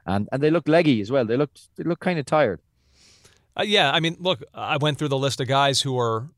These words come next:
Speaker 2: not available to them right now. Their depth, for, for whatever we think of their depth, which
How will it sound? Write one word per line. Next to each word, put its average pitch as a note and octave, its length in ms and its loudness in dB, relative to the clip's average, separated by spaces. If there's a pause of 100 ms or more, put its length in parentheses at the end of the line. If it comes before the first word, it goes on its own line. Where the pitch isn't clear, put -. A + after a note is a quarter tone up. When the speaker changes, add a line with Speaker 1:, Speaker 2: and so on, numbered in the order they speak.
Speaker 2:
not B2+ 220 -2
available A#2+ 420 -2
to B2 180 -6
them A2 160 -4
right A2 140 -2
now. A2+ 160 0
Their C3 160 -2
depth, C#3+ 440 -2 (220)
for, D3 300 -4
for D3+ 160 -2
whatever F#3 240 0
we A3 100 -2
think G#3 220 -8
of E3 80 -6
their C#3 100 2
depth, A#2 300 -2
which - 260 -8